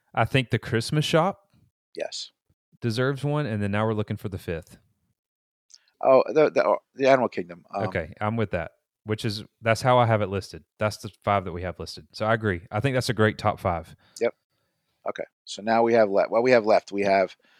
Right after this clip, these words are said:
Speaker 1: We have House of Good Fortune, Conch Flats, and Creation Shop. And now we need two more.
Speaker 2: Wait, wait. Creation Shop didn't get in the top five?
Speaker 1: It did not. Did we replace it with the,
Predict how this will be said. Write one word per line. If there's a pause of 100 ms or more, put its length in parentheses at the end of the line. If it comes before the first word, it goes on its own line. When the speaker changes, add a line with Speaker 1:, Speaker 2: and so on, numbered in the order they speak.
(120)
Speaker 1:
We
have
House
of
Good
Fortune, (100)
Conch
Flats,
and
Creation
Shop. (100)
And
now
we
need
two
more. (920)
Speaker 2:
Wait,
wait.
Creation
Shop
didn't
get
in
the
top
five? (280)
Speaker 1:
It
did
not. (1400)
Did
we
replace
it
with
the,